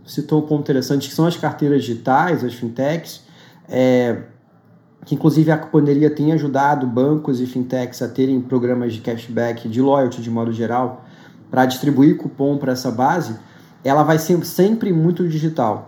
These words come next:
Então, a gente tem um desafio que é criar a cultura, mas a gente não tem um desafio de criar isso de forma digital, que é a diferença pros, pras empresas de cupom dos Estados Unidos.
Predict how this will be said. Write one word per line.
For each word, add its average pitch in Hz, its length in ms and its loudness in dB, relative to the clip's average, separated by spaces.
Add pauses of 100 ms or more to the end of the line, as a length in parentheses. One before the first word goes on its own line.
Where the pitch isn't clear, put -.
Então, 117 420 -2
a 113 140 -4
gente 131 240 -2
tem 151 100 0
um 147 80 0
desafio 135 520 2
que 131 120 -2
é 131 80 2
criar 131 340 2
a 208 60 0
cultura, 185 680 0 (440)
mas 135 200 0
a 151 40 0
gente 151 220 -2
não 185 140 2
tem 185 160 2
um 185 80 2
desafio 170 440 0
de 170 140 -2
criar 156 380 0
isso 165 180 -2
de 156 80 -4
forma 160 260 0
digital, 147 720 -2 (380)
que 127 180 0
é 127 120 4
a 131 40 2
diferença 139 520 0
pros, 143 220 -6
pras 135 240 -2
empresas 139 300 0
de - 60 -10
cupom 135 320 -2 (220)
dos 131 160 -2
Estados 131 260 0
Unidos. 120 320 0